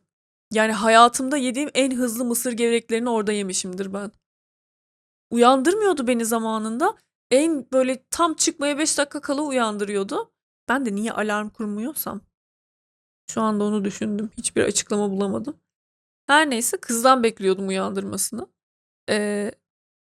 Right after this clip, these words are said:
kız da <laughs> işte beş dakika kala uyandırıyordu. Gidiyordum koşa koşa aşağıda şey, mısır gevreğini sütte dolduruyordum.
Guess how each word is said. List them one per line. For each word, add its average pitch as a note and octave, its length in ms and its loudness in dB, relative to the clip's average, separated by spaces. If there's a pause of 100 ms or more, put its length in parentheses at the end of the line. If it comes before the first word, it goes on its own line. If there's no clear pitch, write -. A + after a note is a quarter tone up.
(180)
kız E4+ 320 2
da E4+ 100 10
<laughs> - 1500 -6
işte - 400 0 (480)
beş F4 200 6
dakika F4+ 260 2
kala E4+ 200 0
uyandırıyordu. C4 760 0
Gidiyordum C#4 380 0
koşa - 400 -4
koşa C4+ 300 -2
aşağıda C4 560 0
şey, A3+ 440 -2
mısır A3+ 280 -6
gevreğini A#3 840 -4
sütte A#3 340 -8
dolduruyordum. A3 380 -2